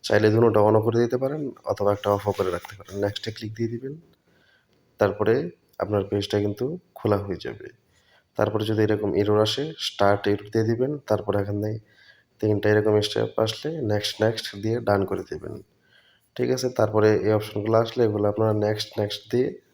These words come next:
ঠিক আছে, দিয়ে দিবেন, সমস্যা নেই। তারপর আবারও ফ্রেন্ড লিস্ট আসলে এভাবে দিয়ে দিবেন। তা-, তারপরে নেক্সট, নেক্সট যাবেন। তারপর হচ্ছে গা go to news feed। তো এখান থেকে go to news feed একটা ক্লিক দিয়ে দিবেন। তাহলে কিন্তু আপনার কাজ পুরাপুরি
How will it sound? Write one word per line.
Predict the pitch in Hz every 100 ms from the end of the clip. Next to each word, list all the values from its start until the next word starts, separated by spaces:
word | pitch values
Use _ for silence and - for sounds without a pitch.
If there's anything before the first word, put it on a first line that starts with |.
| _ _ _ _ _
ঠিক | 147 139
আছে, | 143 127 120 127 - _ _ _ _ _ _ _ _
দিয়ে | 107 117 104
দিবেন, | 98 95
সমস্যা | 98 98 98
নেই। | 90 - 113 110 _ _
তারপর | 104 101 104
আবারও | 101 101
ফ্রেন্ড | - 104 107
লিস্ট | 107
আসলে | 110 110 107
এভাবে | 101 104
দিয়ে | 107 113
দিবেন। | 110 110 113 135 - _ _ _ _ _ _ _ _ _ -
তা-, | 160
তারপরে | 147 131 135
নেক্সট, | 120 123 - -
নেক্সট | 110 -
যাবেন। | 104 98
তারপর | 104 104 110
হচ্ছে | 110
গা | 113 160 170 - - 104 104
go | 110 110
to | 165 156 123 104
news | 104 98 -
feed। | - _ - - _ _ _ _ _ _
তো | 117
এখান | 113 110
থেকে | 107
go | 107
to | 104 107
news | 104 104
feed | 98 101
একটা | 98
ক্লিক | - 87 87
দিয়ে | 95 -
দিবেন। | - - - _ 104 104
তাহলে | 107 107 110
কিন্তু | 110 110
আপনার | 110 110
কাজ | 110 131 160 -
পুরাপুরি | - 113 110 117